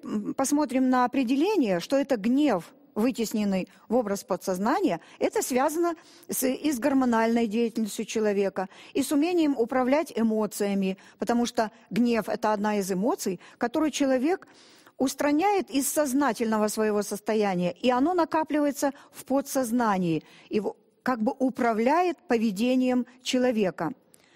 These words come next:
Говорит ли Библия что-нибудь о депрессии? Говорит, и немало.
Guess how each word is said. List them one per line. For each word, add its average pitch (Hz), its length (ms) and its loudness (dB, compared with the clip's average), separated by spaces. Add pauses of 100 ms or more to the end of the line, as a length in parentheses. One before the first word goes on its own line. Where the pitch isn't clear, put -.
(420)
Говорит 339 440 2
ли 320 100 2
Библия 269 460 2
что-нибудь 311 540 0
о 311 40 0
депрессии? 202 840 -2 (640)
Говорит, 208 600 0 (420)
и 294 140 2
немало. 185 560 0